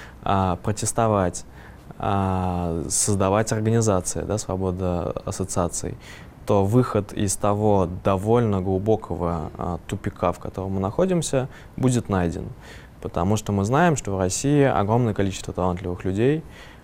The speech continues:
а, которые придерживаются ценностей прав человека и демократии. Они умные, талантливые, образованные, и какую-то хорошую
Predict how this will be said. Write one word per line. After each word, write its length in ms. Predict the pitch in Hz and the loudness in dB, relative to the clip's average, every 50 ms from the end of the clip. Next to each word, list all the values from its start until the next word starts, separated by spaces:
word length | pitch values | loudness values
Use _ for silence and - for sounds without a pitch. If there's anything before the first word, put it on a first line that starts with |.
| - - - - | -20 -20 -12 -6
а, 500 | - - 117 113 107 110 107 104 104 98 | -2 2 2 4 4 4 4 4 2 2
которые 840 | - - 87 - - 107 120 123 123 123 120 120 117 120 113 - - - - - - - - - - - - - - - - - - - - - | 0 0 -2 2 2 4 4 4 6 6 6 6 6 4 4 2 -2 -6 -14 -20 -20 -20 -20 -20 -20 -20 -20 -20 -20 -20 -20 -18 -18 -18 -10 -2
придерживаются 800 | - 123 120 117 123 123 113 113 110 104 98 92 92 90 - - - | 2 2 4 6 6 6 6 4 2 2 2 0 0 -2 -4 -4 -2
ценностей 480 | - 104 98 92 92 87 - - 90 | 0 0 0 0 -2 -4 -4 -6 -8
прав 240 | - - 90 87 85 | -4 -2 -2 -2 -2
человека 440 | - - 95 87 90 85 82 - 90 | -2 -4 -2 -2 -2 -2 -2 -4 -6
и 40 | 85 | -6
демократии. 680 | 90 90 87 87 - 127 165 175 - - - 53 - 147 - - - - - - - - - - - | -6 -4 -6 -4 -2 -2 -2 -2 -2 -4 -6 -6 -8 -8 -12 -16 -18 -16 -16 -16 -18 -18 -18 -8 -2
Они 240 | - 104 101 101 98 | 0 2 2 4 4
умные, 400 | 110 143 165 170 151 131 117 107 | 4 6 6 6 4 4 4 2
талантливые, 640 | 104 - 98 98 104 120 139 139 - 113 113 107 98 | 2 2 4 4 6 4 4 2 0 -2 -2 0 0
образованные, 960 | 98 98 98 101 98 117 151 170 170 160 147 127 120 117 110 107 107 104 - | 0 0 0 2 2 4 6 6 6 6 4 2 2 2 2 2 0 0 -2
и 160 | - - 110 104 | -2 -2 -2 0
какую-то 480 | - 95 92 - - 180 175 - - | 0 0 0 0 0 0 0 0 -2
хорошую 800 | 117 - 107 110 127 143 139 - - 127 120 117 113 110 107 104 | -2 0 0 2 2 2 2 0 -2 0 0 2 2 0 0 -2